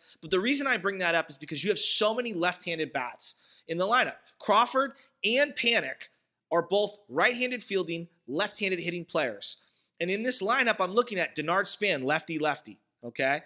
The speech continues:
Jared Parker's a lefty. You got Belt, who's a lefty. That's a lot of lefties. That's more than half your lineup. I need some right-handed pop. And so to me, I love Joe Panik. I like everything about him. I don't think, I don't know what his ceiling is. I don't think he's reached it yet.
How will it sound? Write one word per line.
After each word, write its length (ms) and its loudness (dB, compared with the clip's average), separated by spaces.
Jared 360 0
Parker's 400 2
a 60 -2
lefty. 440 -2
You 120 -8
got 340 0
Belt, 260 4
who's 180 -2
a 40 6
lefty. 440 0
That's 160 0
a 60 4
lot 300 6
of 80 2
lefties. 600 -2
That's 220 0
more 180 2
than 80 -2
half 300 -2
your 80 0
lineup. 180 0
I 80 2
need 160 -4
some 240 -2
right-handed 640 0
pop. 380 0
And 100 -6
so 140 0
to 180 -4
me, 360 -6
I 80 6
love 320 6
Joe 180 2
Panik. 520 -4
I 60 4
like 300 4
everything 360 2
about 320 4
him. 160 -2
I 60 0
don't 420 0
think, 360 -2
I 60 -2
don't 300 2
know 80 0
what 160 2
his 100 -2
ceiling 400 0
is. 240 2
I 80 0
don't 160 2
think 140 -4
he's 180 -2
reached 300 0
it 100 -4
yet. 220 0